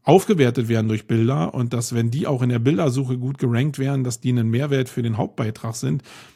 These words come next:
dass das grundsätzlich falsch ist. Also dieser Riesenausschlag, den du jetzt im, äh, Sich-, Sichtbarkeitsindex bei Sistrix hattest, äh, der ist natürlich also völlig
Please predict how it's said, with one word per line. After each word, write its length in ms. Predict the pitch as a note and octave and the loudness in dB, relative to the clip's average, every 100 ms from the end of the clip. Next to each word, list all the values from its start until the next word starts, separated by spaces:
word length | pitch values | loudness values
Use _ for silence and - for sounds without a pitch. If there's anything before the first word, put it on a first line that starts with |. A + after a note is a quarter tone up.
| _ | _
dass 240 | C3 - | -6 -4
das 460 | - B2+ D3 - - | 0 0 0 -4 -6
grundsätzlich 600 | B2+ C3+ C3 A#2+ B2+ A#2 | 0 0 0 -4 -6 -8
falsch 400 | - B2 C3+ B2 | -6 -4 -4 -6
ist. 280 | A2+ - _ _ _ | -8 -12 _ _ _
Also 240 | D#3 A#2+ | -8 -8
dieser 280 | A2+ A#2+ A2+ | -8 -6 -4
Riesenausschlag, 800 | A#2+ C#3+ C3+ C3+ D#3+ - F3 E3 | 0 0 0 0 0 0 -2 -2
den 240 | C#3 A#2+ | -2 -2
du 240 | A2 C#3 D3+ | 0 2 2
jetzt 300 | C#3 C3+ - | 2 -2 -6
im, 340 | B2+ A#2 A#2 - _ | -4 -2 -2 -8 _
äh, 140 | - | -12
Sich-, 320 | A2 B2 B2 - | -10 -8 -10 -8
Sichtbarkeitsindex 920 | C3+ - C#3 C3 B2 C#3 B2+ B2 A#2 | -10 -6 -6 -4 -4 -2 -2 -2 -2
bei 100 | A2+ | -6
Sistrix 400 | - C#3 E3 C#3+ | -6 -4 -6 -4
hattest, 400 | D3 C#3 C3 - - - - - _ | -6 -4 -6 -8 -20 -20 -20 -20 _
äh, 200 | - B2 | -2 0
der 340 | A#2 B2 B2+ - | 2 0 -2 -6
ist 140 | - | -4
natürlich 600 | E3 - D3 C#3 C3 - _ _ _ _ _ _ _ _ - | -4 -2 -2 -2 -4 -14 _ _ _ _ _ _ _ _ -6
also 300 | A#2+ B2+ A2+ | -2 -2 -4
völlig 800 | - - C#3 D3+ C3+ - - | -8 -4 0 2 2 -2 -16